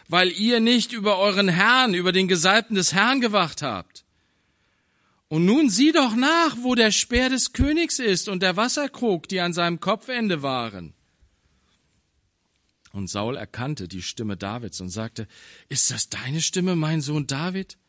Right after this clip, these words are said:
David antwortete, "Es ist meine Stimme, mein Herr und König."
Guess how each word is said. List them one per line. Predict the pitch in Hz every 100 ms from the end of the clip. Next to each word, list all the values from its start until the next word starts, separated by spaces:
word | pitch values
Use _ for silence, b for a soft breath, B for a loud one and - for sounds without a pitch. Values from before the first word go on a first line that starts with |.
| _ _ _ _ _ _ _ _ _ _
David | - 107 123 -
antwortete, | 131 139 131 117 98 - 110 117 b b b
"Es | 127 131
ist | 240 - 135
meine | 135 170 190 165
Stimme, | - 220 147 101
mein | 101 131 123
Herr | 131 147 131
und | 123 -
König." | - 131 98 76 - -